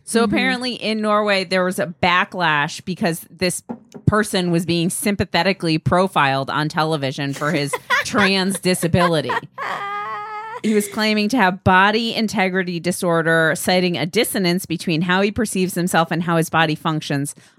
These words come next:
Speaker 1: "I have struggled with this every day my whole life."
Speaker 2: Oh, no. You have legs that work instead of legs that don't work. You mentally ill psychopath. What is wrong with people?
Speaker 1: I, I don't know.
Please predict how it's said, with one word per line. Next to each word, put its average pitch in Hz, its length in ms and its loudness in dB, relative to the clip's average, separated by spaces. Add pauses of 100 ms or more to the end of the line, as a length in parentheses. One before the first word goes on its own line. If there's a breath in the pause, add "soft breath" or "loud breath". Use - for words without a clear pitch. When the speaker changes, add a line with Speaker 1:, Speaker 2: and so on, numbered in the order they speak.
(100)
Speaker 1:
"I 180 100 6
have 160 140 4
struggled 202 520 0
with 202 140 -4
this 202 280 -2
every 196 320 0
day 175 260 2
my 160 200 0
whole 170 320 -2
life." 135 560 -6 (160 soft breath)
Speaker 2:
Oh, 403 420 4 (180)
no. 392 800 2 (180 loud breath)
You 349 240 0
have 359 240 0
legs 339 380 -2
that 359 200 0
work 330 460 2
instead 349 400 -2
of 330 80 -8
legs 311 360 0
that 285 180 -4
don't 339 280 2
work. 370 240 2
You 339 220 0 (220)
mentally 349 680 -2
ill 320 360 2
psychopath. 349 1000 0
What 330 320 2
is 339 240 -8
wrong 311 420 2
with 277 240 -4
people? 202 640 0 (400)
Speaker 1:
I, - 380 -2 (200)
I 151 140 2
don't 131 200 -4
know. 120 240 -8